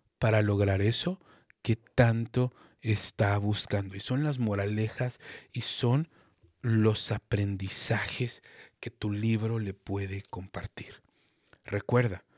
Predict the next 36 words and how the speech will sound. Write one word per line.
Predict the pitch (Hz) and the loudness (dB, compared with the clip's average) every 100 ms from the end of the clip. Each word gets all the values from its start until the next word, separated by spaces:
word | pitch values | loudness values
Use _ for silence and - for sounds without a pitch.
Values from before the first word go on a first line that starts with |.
| _ _ - | _ _ -12
cuando | - 92 90 | -8 -6 -6
nosotros | 90 92 - 135 156 - 90 101 - - - _ _ _ _ - | -4 -4 0 2 2 0 -8 -8 -12 -18 -20 _ _ _ _ -10
armamos | 95 95 107 160 151 | -8 -4 -2 0 2
un | 151 135 | 2 0
trailer, | - 127 110 | 2 4 4
un | 110 180 | 4 4
promocional | 196 226 175 - 131 123 127 | 0 -2 -2 0 0 2 2
de | 127 | 0
nuestro | 123 165 - - 160 | 0 -2 -2 0 2
libro, | 139 131 107 92 95 _ _ _ _ _ _ _ _ _ _ - | 4 4 2 -2 -10 _ _ _ _ _ _ _ _ _ _ -2
en | 147 | 0
lugar | 135 143 180 | 0 0 0
de | 208 | -2
tomarnos | 170 185 214 208 | -2 -4 -8 -6
una | 254 233 | -4 -2
foto | - 247 - | 0 -2 -4
y | 247 | -6
diciéndole, | 202 220 240 | -6 -4 0
"Mira, | 240 262 247 | 0 -2 -4
estoy | 214 240 | -4 -6
con | 240 | -10
esta | 226 226 | -8 -8
persona, | - 226 220 | -8 -8 -6
se | 196 | -6
lo | |
entregué", | 190 185 190 214 - - | -6 -4 -4 -6 -8 -20
sí, | - 226 294 262 | -6 -2 -2 -4
puedes | 180 - 220 - _ _ _ _ | -4 -6 -4 -8 _ _ _ _
tomarte | - 160 165 151 | -6 -4 0 0
la | |
foto, | 127 156 120 | 2 0 0
no | 127 | -2
tiene | 170 151 | -2 -2
nada | 160 | -2
de | 135 | -2
malo. | 131 131 | -4 -8